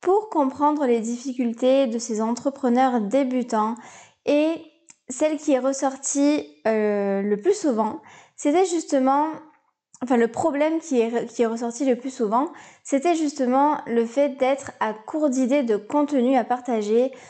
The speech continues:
sur les réseaux sociaux ou pour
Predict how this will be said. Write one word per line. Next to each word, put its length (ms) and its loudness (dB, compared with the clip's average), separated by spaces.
sur 420 0
les 200 2
réseaux 280 0
sociaux 840 2
ou 480 0
pour 380 0